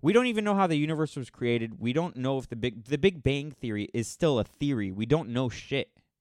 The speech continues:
We don't know how our brains work. We don't fully, uh, even understand dreams. Like,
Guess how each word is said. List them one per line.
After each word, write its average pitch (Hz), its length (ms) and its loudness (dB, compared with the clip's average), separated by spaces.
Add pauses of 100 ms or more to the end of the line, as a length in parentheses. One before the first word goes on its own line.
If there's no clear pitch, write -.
We 131 120 0
don't 175 200 -4
know 165 220 -4
how 151 200 -4
our 139 120 0
brains 113 420 -2
work. 92 360 -8 (1600)
We 147 120 0
don't 233 300 0
fully, 185 420 0
uh, 156 120 -8
even 160 200 -6
understand 156 460 -8
dreams. 104 680 -6
Like, 135 180 -4